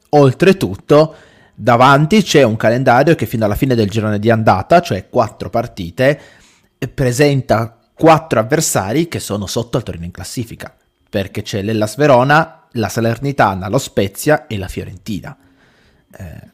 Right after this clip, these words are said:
la Fiorentina è sicuramente una squadra che col Torino se la può giocare, ma altrimenti parliamo comunque di quattro squadre che, classifica alla mano,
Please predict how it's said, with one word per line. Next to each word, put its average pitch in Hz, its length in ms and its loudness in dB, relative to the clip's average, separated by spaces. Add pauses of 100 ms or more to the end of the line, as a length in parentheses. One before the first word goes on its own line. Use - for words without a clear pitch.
(100)
la - 80 -18
Fiorentina 107 420 -2
è 95 40 -4
sicuramente 113 400 -6
una 107 100 -6
squadra 113 200 0
che - 60 -18
col 113 160 -4
Torino 123 180 -4
se - 100 -8
la - 60 -2
può 120 120 -2
giocare, 120 460 0
ma 123 100 0
altrimenti 107 420 -4
parliamo 113 320 -2
comunque 147 460 4
di 104 100 -2
quattro 110 260 -6
squadre 110 320 -2
che, 104 120 -14
classifica 104 480 -8
alla 98 160 -4
mano, 101 400 -6